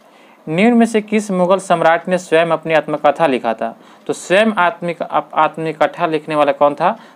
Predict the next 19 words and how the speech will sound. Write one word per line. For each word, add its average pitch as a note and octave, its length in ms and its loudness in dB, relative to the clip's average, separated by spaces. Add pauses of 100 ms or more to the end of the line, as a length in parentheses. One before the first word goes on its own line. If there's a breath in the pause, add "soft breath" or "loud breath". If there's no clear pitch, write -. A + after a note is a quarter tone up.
तो D3+ 60 0
एक F3 280 2
आपका D3 260 0
राइट C#3+ 160 2
आंसर D3+ 160 -2
होगा D#3 120 0
बाबर C#3 280 2
था G3+ 300 -4 (200 loud breath)
और C#3 80 2
दूसरा C#3 320 0
था F#3 300 -2 (120)
जहांगीर। A#2 520 -2 (1800)
Option C#3+ 300 0
number E3 220 0
बीस D3+ 200 -2
का D#3+ 100 2
राइट A#2+ 200 2
आंसर A2+ 140 -6
होगा। A2 180 -6